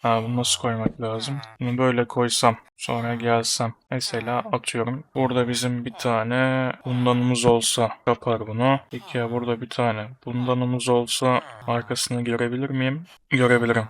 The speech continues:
Tamam. Aa, chest açılıyor, güzel. Ama bunun biraz daha köşeye bakmasını istiyorum. Şöyle hani sandık olduğu belli olsun. Ondan sonra, ee,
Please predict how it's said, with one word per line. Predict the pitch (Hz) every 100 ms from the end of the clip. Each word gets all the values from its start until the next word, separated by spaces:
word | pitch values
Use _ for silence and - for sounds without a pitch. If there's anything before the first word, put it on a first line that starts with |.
| -
Tamam. | 131 120 113 110 110 113 113 - - - - - - - - - - - _ _ _ _ _ - 120 123 113
Aa, | 110 107
chest | - 127 - 123
açılıyor, | 113 - 113
güzel. | 107 120 117 135 175 110 101 _
Ama | 139 131 131 135
bunun | 127 131
biraz | 127 127 120
daha | 123 123
köşeye | 123 - 120
bakmasını | 117 - 104 - 87 -
istiyorum. | - - - 113 113
Şöyle | - - 113 110
hani | 110 104
sandık | - 113 107 110
olduğu | 110 107 107
belli | 110 113
olsun. | 120 120 - 123 127 -
Ondan | 131 127 120 113
sonra, | - 120 131 143 -
ee, | 120 113 113